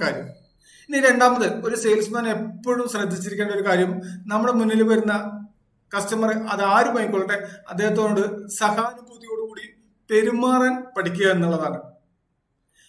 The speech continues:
അദ്ദേഹത്തിന്റെ ഭാഗത്ത് നിന്നുകൊണ്ട് അദ്ദേഹത്തിന്റെ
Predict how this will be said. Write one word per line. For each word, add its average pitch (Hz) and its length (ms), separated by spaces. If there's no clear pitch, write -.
അദ്ദേഹത്തിന്റെ 254 580
ഭാഗത്ത് 220 440
നിന്നുകൊണ്ട് 214 340
അദ്ദേഹത്തിന്റെ 226 460